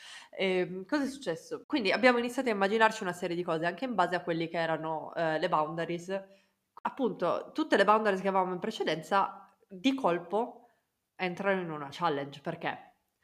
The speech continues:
non siamo nello stesso paese. Eh, le dinamiche non sono le stesse perché, eh, non sono case separate, non sono tutta una serie di cose. Quindi, per esempio, la boundaries dello sleepover,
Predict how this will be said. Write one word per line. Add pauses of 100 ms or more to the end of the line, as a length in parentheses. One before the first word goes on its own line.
(300)
non
siamo
nello
stesso
paese. (760)
Eh,
le
dinamiche
non
sono
le
stesse
perché,
eh,
non
sono
case
separate,
non
sono
tutta
una
serie
di
cose.
Quindi,
per
esempio,
la
boundaries
dello
sleepover,